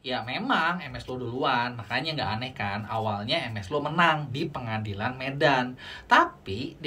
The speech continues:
pengadilan Surabaya sekarang P S Glow yang menang. Jadi insight-nya apa nih?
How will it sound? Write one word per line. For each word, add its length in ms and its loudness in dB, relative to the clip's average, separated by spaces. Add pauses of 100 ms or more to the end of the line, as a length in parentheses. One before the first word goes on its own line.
pengadilan 400 -2
Surabaya 880 0
sekarang 320 0
P 80 -2
S 160 2
Glow 240 8
yang 160 2
menang. 400 2 (1120)
Jadi 320 2 (240)
insight-nya 400 6
apa 160 0
nih? 80 -10